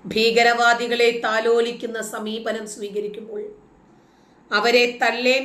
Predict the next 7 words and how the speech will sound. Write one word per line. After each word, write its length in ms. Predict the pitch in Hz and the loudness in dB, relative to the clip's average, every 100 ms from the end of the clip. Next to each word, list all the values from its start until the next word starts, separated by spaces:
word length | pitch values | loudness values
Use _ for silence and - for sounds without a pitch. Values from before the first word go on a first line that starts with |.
| - | -2
ചെയ്യരുത്, 560 | 254 254 254 254 247 247 - - _ _ _ _ _ _ | -4 0 2 2 0 -2 -2 -12 _ _ _ _ _ _
തടവേം 540 | 240 233 254 254 277 277 - | 0 2 2 2 0 -2 -2
ചെയ്യരുത്, 520 | 254 262 254 254 247 247 - _ _ _ - | -2 0 0 0 0 -2 -8 _ _ _ -8
എന്നാൽ 440 | 185 214 254 269 269 339 - _ _ 185 | -6 -2 2 2 0 -8 -18 _ _ -10
അവരോട് 380 | 196 208 214 220 214 | -6 -4 -4 -6 -8
നമുക്ക് 360 | 196 190 226 202 214 - _ _ _ | -10 -10 -8 -8 -10 -18 _ _ _
ഒരു 100 | 202 | -8